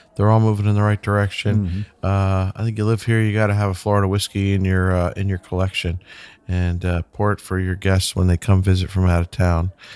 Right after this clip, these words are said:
Speaker 1: and show 'em we're, uh, we're not just about sunshine and suntan, but we got some great new stuff coming out.
Speaker 2: Come on.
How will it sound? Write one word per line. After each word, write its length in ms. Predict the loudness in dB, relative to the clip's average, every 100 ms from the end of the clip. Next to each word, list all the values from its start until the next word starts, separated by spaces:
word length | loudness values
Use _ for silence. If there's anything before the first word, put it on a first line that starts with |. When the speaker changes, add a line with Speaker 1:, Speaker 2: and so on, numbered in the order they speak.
| -20 _
Speaker 1:
and 280 | -2 0 0
show 200 | -2 -2
'em 120 | 0
we're, 300 | 0 -2 -2
uh, 240 | -2 -2 -4
we're 100 | -2
not 180 | -2 -2
just 220 | -6 -8
about 380 | 0 2 2 2
sunshine 580 | -2 0 2 2 4 2
and 80 |
suntan, 680 | 0 0 0 0 0 0 -2
but 180 | -4 -8 -16 -20 -20 -20 _
we 80 | -6
got 160 | -6 -6
some 140 | -10
great 240 | -6 -6
new 100 | -4
stuff 300 | -6 -2 -4
coming 260 | -2 0 2
out. 220 | 2 -4 -10 _ _ _ _ _ _ _ _ _ -16 -12 -10 -10 -10 -10 -12 -12 -12 -12 -10 -10 -12 -12 -12 -16 -20 _ _ -20 _ _ -12
Speaker 2:
Come 240 | -6 -6
on. 160 | -6